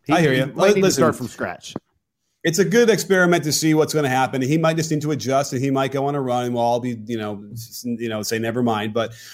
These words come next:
Speaker 2: we'll have to wait and see. But anyhow, um,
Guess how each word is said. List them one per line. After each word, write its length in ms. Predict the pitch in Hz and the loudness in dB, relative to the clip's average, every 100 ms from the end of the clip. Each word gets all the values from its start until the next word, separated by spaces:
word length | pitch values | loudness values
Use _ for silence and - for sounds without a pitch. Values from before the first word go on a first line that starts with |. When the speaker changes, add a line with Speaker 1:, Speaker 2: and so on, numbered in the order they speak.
| - | -6
Speaker 2:
we'll 80 | 143 | -4
have 40 | 139 | 2
to 60 | |
wait 160 | 139 135 | 2 2
and 100 | 123 | 2
see. 220 | - 131 | 2 2
But 320 | 120 117 113 - - - | 2 0 -2 -12 -14 0
anyhow, 480 | 185 175 147 147 147 | 2 4 6 4 4
um, 560 | 139 135 123 120 123 | 6 6 4 2 -2